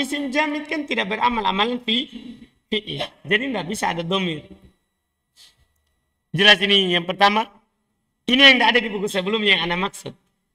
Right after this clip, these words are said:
Sebelumnya kan cuma dikasih tahu bahwa khobar itu ada khobar jumlah, ada khobar muf-,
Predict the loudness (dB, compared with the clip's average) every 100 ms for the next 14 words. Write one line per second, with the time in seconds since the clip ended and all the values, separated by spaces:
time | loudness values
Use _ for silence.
0 | _ -4 -2 0 0 2 2 0 -2 0
1 | 0 0 0 0 -2 -4 -4 -4 -2 -4
2 | -4 -6 -6 -6 -6 -6 -2 0 0 -2
3 | -2 -2 0 0